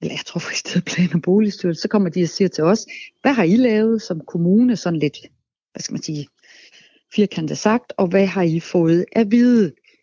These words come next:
Og så, øh, laver vi, eller det er vores jurist, der gør det, sådan otte sider ind til dem, og siger, hvordan vi har set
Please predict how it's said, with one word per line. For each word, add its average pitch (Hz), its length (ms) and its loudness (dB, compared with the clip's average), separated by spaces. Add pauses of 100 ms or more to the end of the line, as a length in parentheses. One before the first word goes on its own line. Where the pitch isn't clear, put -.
(200)
Og 202 100 -4
så, 277 260 -4 (260)
øh, 170 240 -2
laver 202 280 -2
vi, 180 160 -2 (240)
eller - 180 -20
det 214 100 -4
er 185 40 -4
vores 160 340 -12
jurist, 208 380 -2
der 156 60 -2
gør 175 200 -2
det, 220 260 2 (400)
sådan 196 180 -2
otte 196 300 0 (100)
sider 214 220 2
ind 175 220 0
til 160 160 -12
dem, 240 300 2 (360)
og 185 100 -4
siger, 208 260 0
hvordan 175 360 -2
vi 254 280 2
har 190 80 -6
set 226 280 0